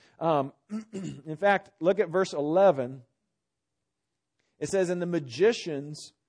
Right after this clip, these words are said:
could not stand before Moses <clears throat> because of the boils, for boils came upon the magicians and upon all the Egyptians." So now the Lord is saying, "Hey, well, look,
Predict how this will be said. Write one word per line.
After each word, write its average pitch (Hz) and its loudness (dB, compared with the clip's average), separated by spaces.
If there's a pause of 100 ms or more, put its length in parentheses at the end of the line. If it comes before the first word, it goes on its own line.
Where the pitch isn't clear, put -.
(380)
could 180 -2
not 180 -2
stand 190 0
before 180 0
Moses 156 2 (380)
<clears throat> 151 -10
because 156 2
of 175 -6
the 143 0
boils, 135 4 (280)
for 165 0
boils 185 4
came 180 -4
upon 175 -4
the 151 -6
magicians 131 -6 (460)
and 135 -6
upon 147 -4
all 151 2
the 139 -6
Egyptians." 113 -10 (260)
So - -14
now 156 -4
the 180 0
Lord 151 2
is 135 -8
saying, 143 -6
"Hey, 151 -4
well, 165 -4
look, 151 -2